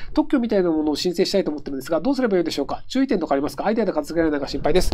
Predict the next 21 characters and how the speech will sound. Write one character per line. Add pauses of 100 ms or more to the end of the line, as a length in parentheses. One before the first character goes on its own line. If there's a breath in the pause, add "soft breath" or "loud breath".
(280 loud breath)
え
っ
と、
弁
理
士
さ
ん
に
相
談
し
て
み
て
く
だ
さ
い。 (500)
あ
の、